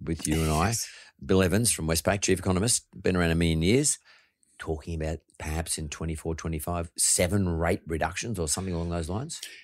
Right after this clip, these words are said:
Speaker 2: He is. Uh, he's talking a couple more rate hikes first, like
Speaker 1: Yep.
Speaker 2: the market's priced in, because the Reserve Bank is so hawkish and, you know, the inflation rate is still high. Global conditions are impacting us in Australia. The deceleration in inflation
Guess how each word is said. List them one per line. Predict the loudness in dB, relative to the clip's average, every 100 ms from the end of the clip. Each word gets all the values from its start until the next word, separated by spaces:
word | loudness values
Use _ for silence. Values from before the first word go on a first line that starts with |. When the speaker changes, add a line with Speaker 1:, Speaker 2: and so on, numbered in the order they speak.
| _ _
Speaker 2:
He | 2 4 6 6 6
is. | 6 4 2
Uh, | 4 6
he's | 4 6
talking | 4 6
a | 2
couple | 2 2
more | 6 6
rate | 6 6
hikes | 4 2 2
first, | 4 6 4 4
like | 4 4
Speaker 1:
Yep. | 4
Speaker 2:
the | 4
market's | 6 4 2 -2
priced | 2 6 6 6
in, | 4 4
because | 2 4 4 4
the |
Reserve | 2 4 6 4
Bank | 6 2 4
is | 2
so | 4 4
hawkish | 6 6 6 2 2
and, | 2 2 0 -6 -10 -10 -12 -14 -2
you | 4
know, | 4 6
the | 6
inflation | 6 4 4 4 4
rate | 6
is | 6 6
still | 4 4
high. | 4 4 6 6 2 4
Global | 6 8 8 6
conditions | 4 6 4 2 2
are |
impacting | 4 4 4 0 2 2
us | 2 2
in | 2
Australia. | 2 4 6 6 4
The | 6 4 4 -2 -16 -16 -18 -18 -8 -6
deceleration | 2 4 4 6 8 8 8 4 2 2 2 -2 _ _
in | 8
inflation | 8 8 6 6 4 4 2